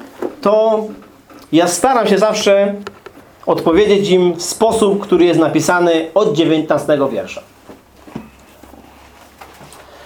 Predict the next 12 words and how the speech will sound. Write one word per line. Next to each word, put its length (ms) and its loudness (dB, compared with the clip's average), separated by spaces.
Kiedy 220 2
my 160 4
bierzemy 380 4
na 100 2
przykład 540 -2
daną 400 2
rzecz 360 -2
i 380 2
weźmy 240 4
rolnika 380 2
na 80 0
przykład, 400 -4